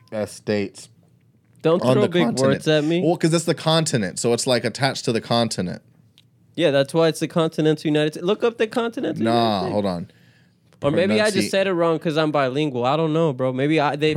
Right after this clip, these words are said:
Speaker 1: Pronunciation. I'm pronouncing this hoe right now. I'm
Speaker 2: Maybe
Speaker 1: pronou-
Speaker 2: I heard continental United States and I just kept
Speaker 1: Bro, you
Speaker 2: it.
Speaker 1: probably heard continental breakfast, bro.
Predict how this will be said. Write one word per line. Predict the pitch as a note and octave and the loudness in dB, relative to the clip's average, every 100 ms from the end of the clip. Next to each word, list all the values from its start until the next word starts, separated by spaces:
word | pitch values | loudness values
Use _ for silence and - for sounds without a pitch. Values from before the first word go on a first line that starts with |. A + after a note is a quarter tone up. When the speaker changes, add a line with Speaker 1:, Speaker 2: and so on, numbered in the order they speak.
| A2 | 2
Speaker 1:
Pronunciation. | A2+ A#2 - A2+ A2+ A#2+ - G#2+ | 2 0 -2 0 2 2 0 -2
I'm | G2 | -2
pronouncing | - A2 A2+ A2 A2 G#2+ | 0 2 0 0 -2 0
this | G2+ | -2
hoe | - G2+ | -2 0
right | G2 D#2 | 0 -2
now. | G2 G2 D#2 - _ _ _ _ _ _ _ _ _ _ _ _ _ _ _ - | -2 -4 -4 -10 _ _ _ _ _ _ _ _ _ _ _ _ _ _ _ -8
I'm | C#3+ | -2
Speaker 2:
Maybe | D3+ G3 | 0 2
Speaker 1:
pronou- | C#3+ | 2
Speaker 2:
I | C3+ G3 | 2 2
heard | E3 F3 D3+ | 2 2 0
continental | - D3+ D3+ D3+ D3+ C#3+ | 0 0 0 0 0 -2
United | C#3 C#3 B2+ | 0 0 0
States | - D#3 C3 B2+ | 0 0 0 -2
and | B2 | -2
I | C#3 | -2
just | B2 | -2
kept | C3+ | 0
Speaker 1:
Bro, | A#2 | 2
you | A#2+ | 2
Speaker 2:
it. | A#2+ | 2
Speaker 1:
probably | C3 C3 | 2 2
heard | C3 | 0
continental | C3+ B2 A#2+ A2+ G2+ | 0 -2 -4 -4 -4
breakfast, | F#2 G#2 G#2+ E2 D#2+ | -2 -2 -4 -10 -10
bro. | D#2 | -10